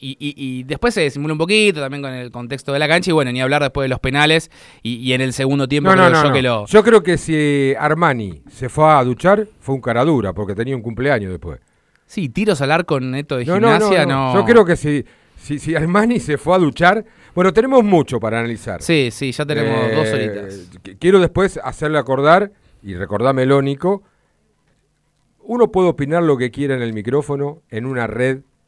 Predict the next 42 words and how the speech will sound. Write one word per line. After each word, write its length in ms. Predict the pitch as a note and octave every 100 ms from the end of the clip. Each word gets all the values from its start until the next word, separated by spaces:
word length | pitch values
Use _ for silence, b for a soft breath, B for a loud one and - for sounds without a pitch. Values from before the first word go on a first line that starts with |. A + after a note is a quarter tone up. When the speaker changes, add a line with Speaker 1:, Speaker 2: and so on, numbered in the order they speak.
| _ _ _ _
Speaker 2:
puede 180 | F3 G3+
escuchar 600 | - C3 C#3 C#3+ C3+ - -
al, 200 | G#2 G2+
a, 420 | F#2 G2 F2+ E2+
al 220 | F2+ F2
técnico 440 | A2 D3+ D3+ A#2+ A#2
dar 100 | B2
su 140 | A#2+
opinión, 480 | G2+ G2+ B2+ D3 E3 _ _ -
pero 140 | A2+
hay, 140 | D#3 F#3+ F#3
hay 200 | C#3+ D#3+
algo 200 | F#3+ F3
que 60 | C#3+
no 120 | D#3+
podés 280 | C#3 D3 -
torcer, 600 | C3+ A#2 - D3+ G2+ C#2+ _ _ G#2
ni, 300 | A2 G#2+ G2+
ni, 260 | G#2 G#2
ni 140 | G2+ G#2
configurar, 840 | A#2 A#2 - A2+ A#2 C#3+ B2 E2+ _ _
Speaker 1:
¿Qué? 180 | - G#2
Speaker 2:
que, 240 | F2 D#3 -
que 100 | -
son 180 | E3+
los 120 | E3 C#3+
números, 280 | D#3+ A#2+
las 80 | A2
estadísticas. 600 | - B2+ C3 F2+ E2+ - -
Speaker 1:
Ah, 180 | G3
sí, 180 | A2+ C#3+
los 100 | G#2
números 280 | A#2 B2+ A2+
fríos 260 | - C3+ B2+
son 80 | G2+
los 80 | B2+
números. 240 | A#2+ G#2
Speaker 2:
Los 140 | C3
números, 500 | D3 G#3+ A#3 A3 - -
eh, 320 | A2+ A2 A2 G2+
que 80 |
son 260 | A2 D#3+ D#3+